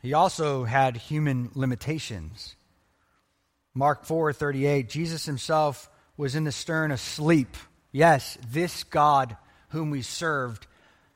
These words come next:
slept. He slept.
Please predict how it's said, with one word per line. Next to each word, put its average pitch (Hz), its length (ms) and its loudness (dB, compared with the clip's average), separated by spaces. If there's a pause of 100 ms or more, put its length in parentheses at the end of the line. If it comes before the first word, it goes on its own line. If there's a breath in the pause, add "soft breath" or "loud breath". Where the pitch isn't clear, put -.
(100)
slept. - 680 0 (2250)
He 131 80 -10
slept. - 560 -4